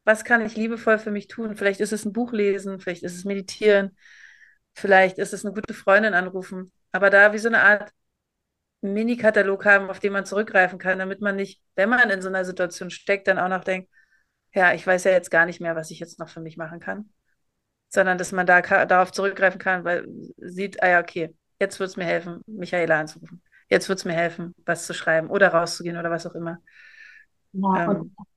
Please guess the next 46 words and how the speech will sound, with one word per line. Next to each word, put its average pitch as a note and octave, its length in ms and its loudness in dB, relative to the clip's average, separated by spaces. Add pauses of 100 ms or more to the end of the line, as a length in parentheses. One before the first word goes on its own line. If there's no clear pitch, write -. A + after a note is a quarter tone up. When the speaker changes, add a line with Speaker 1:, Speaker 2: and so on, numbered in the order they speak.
Speaker 2:
und G#3 180 -2
vielleicht A3 260 4
ist A3+ 100 -4
es G3+ 100 -6
einfach G#3 280 2
auch G3 100 6
manchmal G3+ 300 6
okay, G3+ 180 -2
wenn G3+ 120 0
man G3+ 100 2
nichts - 240 -4
macht. E3+ 220 -2 (480)
Gar G3 180 6
Speaker 1:
Ja. G3 60 4
Speaker 2:
nichts. - 160 -4 (800)
Speaker 1:
Mhm. F#3+ 80 -14
Speaker 2:
Vielleicht G#3 200 4
ist - 120 -12
es G3 60 10
auch F#3+ 120 8
okay, G3 180 4
wenn G3 120 2
man F#3 120 2
sich F#3 140 -6
mal F#3 120 6
einen F3+ 100 4
Quatsch F#3+ 260 2
im F#3 100 -2
Fernsehen F#3 320 2
anguckt. - 380 -4 (100)
Also G3 160 6
es, G3 140 -2 (340)
ich F3 140 0
Speaker 1:
Ja, G#3+ 80 2
Speaker 2:
finde, A3 160 6 (480)
Speaker 1:
ich G#3 140 -6
Speaker 2:
dieses, - 120 -10
Speaker 1:
liebe - 40 -6
Speaker 2:
dieses G#3 200 0
Speaker 1:
es. F3+ 60 0
Speaker 2:
Lifestyle G3+ 460 4
immer G#3 160 2
nur G3 220 2
so, F#3 160 4
was G3+ 220 2
zu, G3 180 2